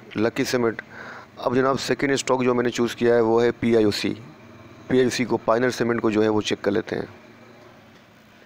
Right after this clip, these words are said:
अच्छा जनाब, पायनियर सीमेंट का weekly chart आपके सामने open है। यहाँ पर आप देख सकते हैं कि इस stock ने अपनी जो closing adjust की है वन ट्वेंटी वन पॉइंट ट्वेंटी सेवन के पास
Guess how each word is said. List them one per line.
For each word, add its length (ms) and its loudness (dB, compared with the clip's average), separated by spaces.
अच्छा 220 -2
जनाब, 320 2
पायनियर 260 2
सीमेंट 300 0
का 100 2
weekly 400 0
chart 200 0
आपके 180 -2
सामने 320 0
open 300 0
है। 120 2
यहाँ 220 0
पर 160 0
आप 100 0
देख 200 0
सकते 280 -4
हैं 80 -2
कि 120 -4
इस 160 -2
stock 260 -2
ने 40 0
अपनी 200 -2
जो 80 2
closing 380 0
adjust 380 -2
की 140 0
है 140 2
वन 240 0
ट्वेंटी 360 -2
वन 200 0
पॉइंट 260 -2
ट्वेंटी 320 0
सेवन 220 -2
के 120 0
पास 260 0